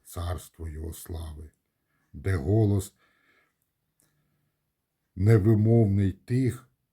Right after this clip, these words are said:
що святкують, і невимовна утіха всіх, що бачать неосяжну доброту лиця Твого, бо Ти є істинне світло, що освітлює і освячує все.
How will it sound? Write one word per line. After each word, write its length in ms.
що 280
святкують, 960
і 120
невимовна 1000
утіха 580
всіх, 560
що 260
бачать 600
неосяжну 880
доброту 600
лиця 460
Твого, 520
бо 240
Ти 260
є 260
істинне 680
світло, 760
що 300
освітлює 920
і 100
освячує 880
все. 460